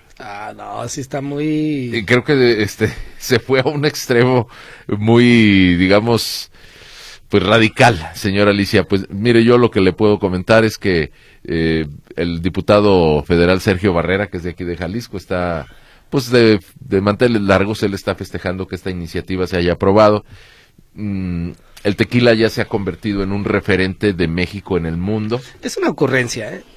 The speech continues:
Speaker 1: Pero igual, eh, pues, es para, eh, para vender más.
Speaker 2: Pues, sobre todo, no sé,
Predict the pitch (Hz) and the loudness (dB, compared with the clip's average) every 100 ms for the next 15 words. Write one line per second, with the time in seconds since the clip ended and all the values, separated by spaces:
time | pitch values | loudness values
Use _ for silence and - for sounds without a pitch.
0 | - 156 156 170 254 277 143 - 165 160 | -4 -2 0 2 2 0 -2 -4 -4 0
1 | 208 190 156 - - 131 147 143 139 143 | 2 2 0 -4 -10 -4 -2 0 0 0
2 | 170 190 269 - - - - - - - | 0 -2 -6 -8 -14 -20 -20 -20 -20 -20
3 | - - - - _ _ _ 139 131 - | -20 -20 -20 -20 _ _ _ -2 -2 -10
4 | - 147 143 - 233 208 208 233 226 | -6 -6 -4 -4 -4 -4 -2 2 2